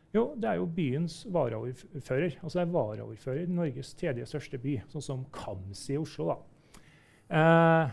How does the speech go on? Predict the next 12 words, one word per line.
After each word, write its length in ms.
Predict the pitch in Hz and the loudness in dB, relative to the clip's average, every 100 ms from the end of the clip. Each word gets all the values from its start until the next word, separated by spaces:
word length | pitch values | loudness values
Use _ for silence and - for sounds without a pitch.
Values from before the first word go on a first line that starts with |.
| - - _ | -6 -20 _
hun 100 | 147 | -6
har 60 | 127 | -6
vel 60 | |
kanskje 240 | 123 143 127 | -4 -4 -2
gått 200 | 131 - | -4 -6
av. 100 | - _ _ _ _ _ _ | -16 _ _ _ _ _ _
Eh, 340 | 151 160 180 208 | 4 6 6 2
men 280 | 202 202 202 - | 0 0 0 -6
poenget 460 | - 220 123 123 190 | 2 2 2 0 4
er 160 | 165 | 6
det 320 | 151 147 160 - | 6 4 2 2
at 260 | 170 170 | 0 0